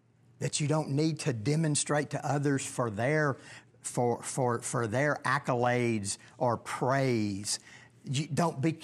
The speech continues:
don't be concerned with fame for being a, a, a, a,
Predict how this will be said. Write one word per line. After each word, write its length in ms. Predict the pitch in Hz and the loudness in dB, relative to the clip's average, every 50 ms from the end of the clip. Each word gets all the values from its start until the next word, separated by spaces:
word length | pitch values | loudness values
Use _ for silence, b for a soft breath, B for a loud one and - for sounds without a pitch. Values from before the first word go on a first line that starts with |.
| - - _ | -16 -12 _
don't 180 | 143 147 147 135 | -2 -2 0 0
be 120 | 165 170 | 0 -2
concerned 560 | - - 160 139 - - 156 156 160 156 143 | 0 0 -2 0 0 0 0 0 0 0 0
with 240 | 123 123 120 - - B B B B | 2 0 0 -2 -4 B B B B
fame 720 | - - - - 143 143 151 156 147 143 139 131 127 120 | -4 -4 0 2 2 2 4 4 2 4 2 2 2 0
for 220 | 113 - - 123 | 0 -2 -2 -2
being 400 | 117 110 127 135 135 135 131 120 | 0 0 2 2 2 2 2 2
a, 120 | 110 98 B B B B B | 0 -2 B B B B B
a, 40 | 135 127 120 - - | -4 -2 -2 -2 -2
a, 60 | 131 | -2
a, 500 | 117 110 110 - - 120 110 110 104 104 | -2 -2 -2 -2 -2 -2 -2 -2 -4 -6